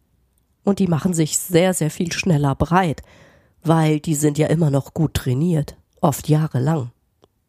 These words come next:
Die sind stärker. Ist mir so passiert. Plötzlich sind beispielsweise meine Green Smoothies wieder aus meinem Alltag verschwunden. Und das wollte ich gar nicht.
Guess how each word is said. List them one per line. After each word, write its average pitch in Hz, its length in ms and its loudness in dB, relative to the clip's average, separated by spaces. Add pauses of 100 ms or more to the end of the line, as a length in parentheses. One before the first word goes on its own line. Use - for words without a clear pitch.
(280)
Die 170 60 0
sind 127 200 0
stärker. 139 600 -2 (1300)
Ist - 300 0
mir 180 120 2
so 175 140 0
passiert. 202 540 -2 (260)
Plötzlich - 480 0
sind 180 340 -2
beispielsweise 208 640 0
meine 208 240 0
Green 233 240 0
Smoothies 302 600 -2
wieder 202 200 2
aus 185 120 -2
meinem 214 200 2
Alltag 233 400 0
verschwunden. 160 540 -2 (500)
Und 208 180 0
das - 180 -4
wollte 202 260 2
ich 165 100 -4
gar 160 200 2
nicht. 160 280 -4